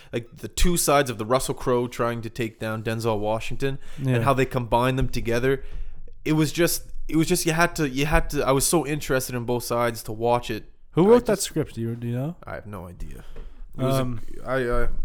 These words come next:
Speaker 2: You ever see Road to Perdition?
Speaker 1: No.
Speaker 2: Tom Hanks?
Speaker 1: No.
Speaker 2: Really good. Really good movie.
Speaker 1: Tom Hanks, man, that guy's a, he's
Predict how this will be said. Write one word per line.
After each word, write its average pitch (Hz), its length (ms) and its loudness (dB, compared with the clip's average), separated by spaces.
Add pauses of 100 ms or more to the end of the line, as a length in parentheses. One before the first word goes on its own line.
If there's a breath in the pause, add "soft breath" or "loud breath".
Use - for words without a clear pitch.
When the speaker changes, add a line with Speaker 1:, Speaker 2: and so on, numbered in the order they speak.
(400)
Speaker 2:
You 151 100 4
ever 175 100 4
see 208 160 6
Road 143 280 8
to 151 60 2
Perdition? 143 540 0 (260)
Speaker 1:
No. 110 320 -10 (140)
Speaker 2:
Tom 135 260 2
Hanks? 131 440 -4 (120)
Speaker 1:
No. 107 320 -10 (260)
Speaker 2:
Really 113 200 -4
good. 101 240 -6
Really 139 180 6
good 123 120 2
movie. 104 260 -6 (140)
Speaker 1:
Tom 127 240 -2
Hanks, 107 300 -8
man, 107 120 -10
that 110 140 -8
guy's 107 260 -4
a, 101 280 -10 (1700)
he's 123 640 -4